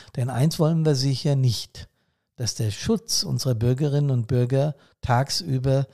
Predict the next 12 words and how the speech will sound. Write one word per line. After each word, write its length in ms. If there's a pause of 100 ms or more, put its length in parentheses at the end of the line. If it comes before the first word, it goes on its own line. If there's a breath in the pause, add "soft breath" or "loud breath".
(280 soft breath)
gefährdet 680
wird. 240
Denn 140
darum 480
geht's, 380
Tagesalarmsicherheit. 1300 (440 soft breath)
Oder 480
die 140
Angst, 400
es 200
reicht 420
nicht. 260